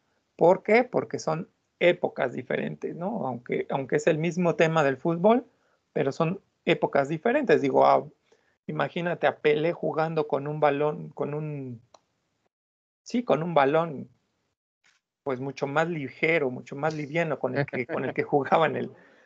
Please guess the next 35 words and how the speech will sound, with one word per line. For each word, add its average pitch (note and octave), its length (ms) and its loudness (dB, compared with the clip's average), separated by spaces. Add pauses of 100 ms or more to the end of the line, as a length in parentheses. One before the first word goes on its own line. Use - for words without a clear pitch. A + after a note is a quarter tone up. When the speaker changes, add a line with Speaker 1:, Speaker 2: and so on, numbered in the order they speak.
(180)
Speaker 1:
en D3 180 -10
el B2 300 -4
Speaker 2:
Pero G3 140 6
Speaker 1:
sesenta. F#3 540 4
Speaker 2:
con D#3 220 2
un, D#3+ 220 -2
imagínate F#3+ 460 0
a - 20 -4
Pelé E3 320 4
jugando D#3+ 320 4
con D#3+ 160 0
un E3 100 0
balón, D3+ 340 0
sí F3 220 -4
jugaba C#3 220 4
con C#3 220 -6
un D3 100 -2
balón, C#3+ 560 2
¿no? - 100 -18 (340)
Speaker 1:
No, F#3 300 4
pero, B2+ 200 2
pues, - 140 -16
o C3+ 40 -2
sea, - 180 0
con - 180 2
Speaker 2:
<laughs> - 0 -
Speaker 1:
unas D3+ 200 -4
características C#3 800 -2
diferentes B2 580 -4
del A2 200 -2
balón, D#3+ 500 0
o - 40 -12
sea, G2+ 200 -12
no G#2+ 140 -20
manches. D3+ 440 -8